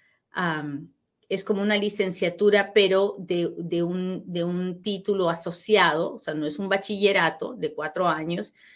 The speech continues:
es un, como un diplomado de dos años.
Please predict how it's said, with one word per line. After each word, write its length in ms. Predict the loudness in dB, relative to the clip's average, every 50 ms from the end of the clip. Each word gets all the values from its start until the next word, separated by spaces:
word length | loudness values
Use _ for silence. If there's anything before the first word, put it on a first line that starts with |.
| _ _ _
es 220 | -6 -6 -4 -4
un, 100 | -4 -2
como 220 | -2 0 0 0 0
un 100 | 0 0
diplomado 760 | -2 -2 2 4 4 4 6 6 4 4 4 2 0 -2 -2
de 140 | -2 -2
dos 300 | 0 0 -2 -2 -2 -2
años. 560 | -2 -2 -2 -2 -4 -6 -8 -10 -12 -16 -20